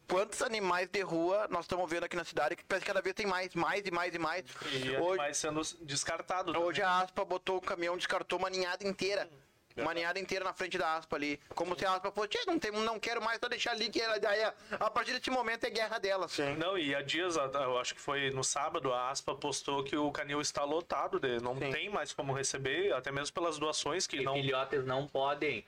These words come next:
Speaker 2: não
Speaker 4: pela
Speaker 2: podem
Speaker 4: questão
Speaker 2: ficar lá.
Speaker 4: da
Speaker 2: Nossa.
Speaker 4: sinomose.
Speaker 1: Da sinomose,
Speaker 2: Sinomose.
Speaker 1: é.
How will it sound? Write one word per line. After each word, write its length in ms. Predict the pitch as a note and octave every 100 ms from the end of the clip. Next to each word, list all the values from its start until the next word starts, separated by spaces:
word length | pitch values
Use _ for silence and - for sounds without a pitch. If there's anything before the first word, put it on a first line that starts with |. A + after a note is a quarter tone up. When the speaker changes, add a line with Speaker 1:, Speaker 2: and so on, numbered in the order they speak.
| -
Speaker 2:
não 100 | C#3+
Speaker 4:
pela 100 | C#3 C#3
Speaker 2:
podem 100 | C#3+
Speaker 4:
questão 200 | C#3 D3
Speaker 2:
ficar 120 | C#3
lá. 80 | C3 C3 B2+
Speaker 4:
da 40 |
Speaker 2:
Nossa. 160 | B2 C3+
Speaker 4:
sinomose. 420 | C3+ B2+ B2+ B2+
Speaker 1:
Da 100 | D#3+
sinomose, 600 | - F3+ F3 E3 F3 E3+ D#3
Speaker 2:
Sinomose. 40 |
Speaker 1:
é. 280 | D3 F3+